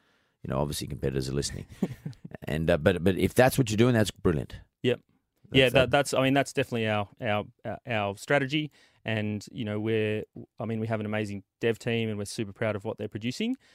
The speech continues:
Speaker 2: And we, we really see that can be a, you know, a groundbreaking difference for us. Um, and, and yeah, that's,
Speaker 1: I'm
Speaker 2: that's
Speaker 1: looking
Speaker 2: our
Speaker 1: forward
Speaker 2: head.
Speaker 1: to seeing what happens now. I'm gonna,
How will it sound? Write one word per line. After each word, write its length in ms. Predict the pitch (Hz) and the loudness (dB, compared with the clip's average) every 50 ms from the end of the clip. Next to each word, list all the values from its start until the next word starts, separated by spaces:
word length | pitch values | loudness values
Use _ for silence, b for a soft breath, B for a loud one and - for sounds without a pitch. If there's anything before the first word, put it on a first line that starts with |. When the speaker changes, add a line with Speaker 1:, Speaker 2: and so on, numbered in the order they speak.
| b b b - | b b b -6
Speaker 2:
And 380 | - 104 107 107 107 104 - | -4 -2 -2 -2 -2 -4 -6
we, 100 | - 110 | -8 -8
we 140 | 104 110 110 | -4 -4 -2
really 180 | 107 104 104 107 | -2 -2 -2 -4
see 140 | - - 107 | -4 -4 -4
that 180 | 104 101 113 | -4 -6 -6
can 120 | 113 117 104 | -6 -8 -8
be 160 | 95 107 104 101 101 | -6 -4 -4 -4 -4
a, 60 | 101 - - | -6 -8 -10
you 80 | - 107 | -10 -8
know, 100 | 101 101 | -6 -8
a 40 | 101 | -6
groundbreaking 500 | - 113 107 107 104 110 107 101 110 104 | -6 -6 -6 -4 -4 -4 -4 -4 -4 -6
difference 300 | 120 120 - 139 135 - | -6 -6 -6 -8 -6 -2
for 100 | - 170 | -2 0
us. 320 | 226 - - - - - - - - | 0 -2 -4 -8 -14 -16 -18 -10 -8
Um, 480 | 107 104 101 101 101 101 98 101 - - _ _ _ - | -6 -4 -4 -4 -6 -6 -6 -8 -10 -12 _ _ _ -10
and, 220 | - 101 101 95 - | -10 -8 -8 -10 -10
and 160 | 110 104 101 | -10 -8 -8
yeah, 140 | 101 95 95 - _ | -8 -8 -10 -10 _
that's, 180 | - 101 - - | -10 -10 -4 0
Speaker 1:
I'm 140 | 82 95 104 | 2 4 6
Speaker 2:
that's 80 | 101 98 90 | 6 6 4
Speaker 1:
looking 80 | 82 | 4
Speaker 2:
our 40 | - | 4
Speaker 1:
forward 180 | 87 85 82 78 | 2 2 2 2
Speaker 2:
head. 60 | 78 | 0
Speaker 1:
to 40 | - | 0
seeing 160 | - 85 78 | 0 0 0
what 120 | 76 71 78 | 2 2 0
happens 220 | 80 69 64 69 | 0 0 -2 -2
now. 140 | 87 82 - - - | -4 -4 -4 -4 -6
I'm 80 | 85 | -4
gonna, 160 | 98 98 87 | -2 -2 -2